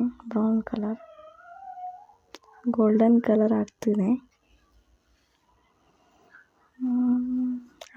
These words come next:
ಆಂಧ್ರ ಸ್ಟೈಲ್ ಬೋಂಡ ಮಕ್ಕಳಿಗೆ ಅಂತೂ ತುಂಬ ಇಷ್ಟ ಆಗುತ್ತೆ. ಹಾಯ್,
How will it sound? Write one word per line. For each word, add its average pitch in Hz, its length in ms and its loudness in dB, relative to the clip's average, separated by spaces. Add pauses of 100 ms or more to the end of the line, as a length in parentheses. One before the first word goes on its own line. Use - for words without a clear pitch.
ಆಂಧ್ರ 233 240 4 (180)
ಸ್ಟೈಲ್ 240 420 0 (160)
ಬೋಂಡ 226 320 0 (1600)
ಮಕ್ಕಳಿಗೆ 220 580 0
ಅಂತೂ 226 220 -2 (100)
ತುಂಬ 226 240 0 (120)
ಇಷ್ಟ - 180 -16 (120)
ಆಗುತ್ತೆ. - 380 -6 (800)
ಹಾಯ್, 220 540 0